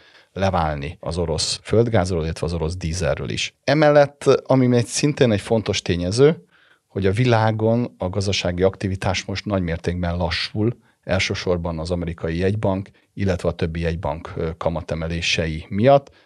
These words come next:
amivel ugye az inflációt akarják megfékezni. Tehát ugye az I M F előrejelzése szerint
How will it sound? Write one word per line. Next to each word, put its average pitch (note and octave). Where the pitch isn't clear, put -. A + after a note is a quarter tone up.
amivel F#2+
ugye E2+
az E2+
inflációt D#2
akarják D#2
megfékezni. C#2+
Tehát E2+
ugye E2+
az F2
I E2+
M E2
F F2
előrejelzése E2
szerint G2